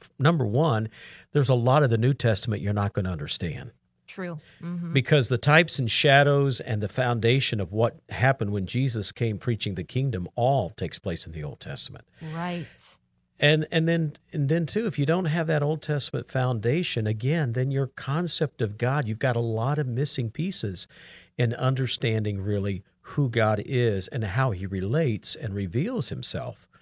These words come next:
Speaker 1: to
Speaker 2: Mm-hmm.
Speaker 1: mankind.
Speaker 2: Yeah.
Speaker 1: So that's a beautiful thing that, that you're doing. And I, and I, Jen, I'm so proud of you, and I'm so thankful for what you're doing.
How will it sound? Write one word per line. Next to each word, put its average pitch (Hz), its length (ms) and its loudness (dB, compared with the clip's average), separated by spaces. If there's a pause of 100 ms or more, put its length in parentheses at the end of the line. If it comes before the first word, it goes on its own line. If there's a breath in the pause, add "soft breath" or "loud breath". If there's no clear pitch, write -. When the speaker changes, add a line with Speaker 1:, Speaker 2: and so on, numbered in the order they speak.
(380 soft breath)
Speaker 1:
to 110 100 -2
Speaker 2:
Mm-hmm. 90 60 0
Speaker 1:
mankind. 80 680 -2 (600 soft breath)
Speaker 2:
Yeah. 190 260 -6
Speaker 1:
So - 340 -4 (380)
that's 147 180 8
a 151 60 8
beautiful 151 380 4
thing 143 260 2
that, 123 280 0
that 120 160 2
you're 113 160 0
doing. 98 380 0
And 98 100 -2
I, 110 100 0
and 143 140 2
I, 123 140 2 (120)
Jen, 127 260 2
I'm 113 180 2
so 143 760 6
proud 120 340 2
of 92 140 -4
you, 90 300 -2
and 104 140 -8
I'm 95 80 -2
so 131 420 2 (340 loud breath)
thankful 151 600 2
for 104 160 -2
what 95 280 -2
you're 95 180 -6
doing. 92 520 -4